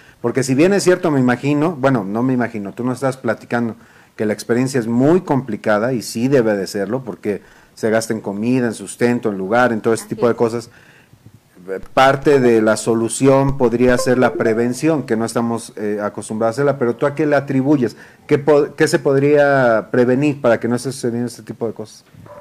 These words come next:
Speaker 2: Yo siempre he dicho que la esterilización acabaría con tanto abandono.
Speaker 1: Ok.
Speaker 2: E-, e-, el, el ser unos papás perrunos responsables,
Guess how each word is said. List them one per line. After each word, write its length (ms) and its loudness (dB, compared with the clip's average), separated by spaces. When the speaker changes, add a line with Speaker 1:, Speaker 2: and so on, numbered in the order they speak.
Speaker 2:
Yo 120 -8
siempre 320 -4
he 40 -2
dicho 320 -12
que 100 -6
la 80 -6
esterilización 680 -10
acabaría 480 -6
con 120 -20
tanto 260 -14
abandono. 360 -12
Speaker 1:
Ok. 80 -16
Speaker 2:
E-, 160 -12
e-, 360 -2
el, 320 -4
el 200 -8
ser 320 0
unos 220 -12
papás 420 0
perrunos 460 -4
responsables, 840 -6